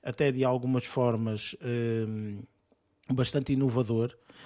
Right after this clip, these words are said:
Eh, há aqui algumas cenas bastante interessantes. Eh, eu, eu só acho é que o final para muita gente, eh, de-,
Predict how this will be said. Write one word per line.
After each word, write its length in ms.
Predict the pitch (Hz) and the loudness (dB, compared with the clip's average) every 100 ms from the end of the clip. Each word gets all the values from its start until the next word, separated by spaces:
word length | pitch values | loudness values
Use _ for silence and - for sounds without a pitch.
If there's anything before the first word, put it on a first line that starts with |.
| - - | -18 -6
Eh, 320 | 120 120 117 | 0 0 0
há 140 | 120 123 | 0 -2
aqui 180 | - | 2
algumas 400 | 127 117 117 120 113 | 2 2 0 -2 -2
cenas 360 | 123 113 107 - | -4 -4 -6 -6
bastante 540 | 127 123 - 127 - | -2 -2 0 -2 -2
interessantes. 500 | 117 - 123 117 123 _ - - - | -6 -6 -4 -4 -6 _ -20 -20 -18
Eh, 100 | - - _ - | -18 -18 _ 0
eu, 160 | 151 156 | 2 4
eu 80 | 151 | 4
só 240 | - 165 | 6 8
acho 320 | 151 123 - | 8 8 2
é 60 | 123 | -4
que 400 | - 127 110 107 | -2 -2 -2 -2
o 80 | 135 | -4
final 400 | - 135 139 143 | 0 2 2 2
para 160 | - | 2
muita 480 | 131 139 151 160 143 | 2 4 4 4 2
gente, 580 | 113 110 131 139 - 156 - - - - | 2 4 4 2 -2 -8 -8 -20 -20 -10
eh, 680 | - 131 123 123 120 120 113 117 110 107 104 101 101 104 104 - | -2 2 2 2 2 0 -2 -2 -4 -4 -4 -6 -8 -10 -14 -16
de-, 80 | - | -14